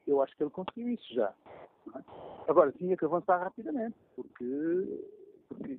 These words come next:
para ele era já uma questão de sobrevivência, não é? A partir do momento em que ele entra em rota de colisão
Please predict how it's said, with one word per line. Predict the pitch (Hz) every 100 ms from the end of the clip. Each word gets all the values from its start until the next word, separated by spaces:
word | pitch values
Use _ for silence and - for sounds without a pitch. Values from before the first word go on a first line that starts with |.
| -
para | 139
ele | 131 175 185
era | 165 156 160 -
já | 135
uma | 143
questão | - - 139
de | -
sobrevivência, | - 175 233 240 165 -
não | 147
é? |
A | -
partir | 135 -
do | 160
momento | 156 139 131
em |
que | -
ele | 139 135
entra | 131 135
em |
rota | 123 147 - 135
de |
colisão | - 123 117 113